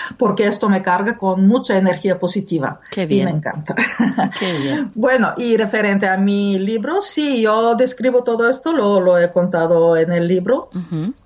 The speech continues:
Speaker 1: Y muchas cosas más. Se
Speaker 2: Sí,
Speaker 1: llama
Speaker 2: sí.
Speaker 1: Un viaje hacia Bulgaria,
Speaker 2: Ujú.
Speaker 1: así para que sea fácil de memorizar.
Speaker 2: Ujú.
Speaker 1: Y bueno, la editorial Chiado Books existe en formato digital,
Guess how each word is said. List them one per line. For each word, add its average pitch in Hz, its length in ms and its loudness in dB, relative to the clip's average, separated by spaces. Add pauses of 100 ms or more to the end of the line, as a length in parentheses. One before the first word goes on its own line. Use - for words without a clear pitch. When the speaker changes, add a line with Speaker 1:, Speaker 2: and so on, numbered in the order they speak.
(480)
Speaker 1:
Y 214 120 2
muchas 208 280 0
cosas 160 340 -2
más. - 260 0
Se - 260 -4
Speaker 2:
Sí, 170 60 2
Speaker 1:
llama 165 160 -2
Speaker 2:
sí. 165 80 -2
Speaker 1:
Un 175 80 -2
viaje 170 340 -2
hacia 165 240 -2
Bulgaria, 170 560 0 (240)
Speaker 2:
Ujú. 185 160 -6
Speaker 1:
así 196 240 -4
para 147 220 -6
que 165 100 -6
sea 160 200 -4
fácil 151 380 -2
de 156 220 -2
memorizar. 190 560 -2 (220)
Speaker 2:
Ujú. 202 240 -8 (240)
Speaker 1:
Y 247 340 2
bueno, 180 320 2
la 170 140 2
editorial 175 580 2
Chiado 160 360 -2
Books - 600 -4
existe 170 380 -4
en 160 100 -2
formato 156 400 -2
digital, 208 600 -4